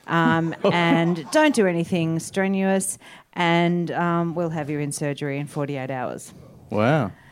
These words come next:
Speaker 1: So, yeah, and then they fixed it. And
Speaker 2: And you're all right.
Speaker 1: then,
Speaker 2: You're still
Speaker 1: well,
Speaker 2: getting migraines.
Speaker 1: Yeah, I still get the migraines, but that,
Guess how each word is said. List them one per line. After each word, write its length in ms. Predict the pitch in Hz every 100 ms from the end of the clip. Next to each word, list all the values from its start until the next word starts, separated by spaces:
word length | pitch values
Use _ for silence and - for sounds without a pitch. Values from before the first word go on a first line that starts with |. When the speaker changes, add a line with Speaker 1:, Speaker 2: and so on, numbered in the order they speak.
| - _ -
Speaker 1:
So, 240 | - 226
yeah, 320 | 233 - 311 269 - - -
and 480 | 240 247 262 254 226
then 300 | 262 277 269
they 200 | 269 269
fixed 360 | - - - 370
it. 160 | -
And 200 | - 262
Speaker 2:
And 80 | 135
you're 120 | 135 143
all 80 | 185
right. 260 | - - -
Speaker 1:
then, 220 | 254 254
Speaker 2:
You're 100 | 151
still 200 | - 160
Speaker 1:
well, 60 | 151
Speaker 2:
getting 200 | 147 139
migraines. 400 | 170 190 - - - - - _ -
Speaker 1:
Yeah, 180 | 214 220
I 60 | 247
still 180 | 359
get 140 | 339 196
the 40 |
migraines, 380 | 208 220 220 208
but 320 | 240 240 208
that, 260 | 240 233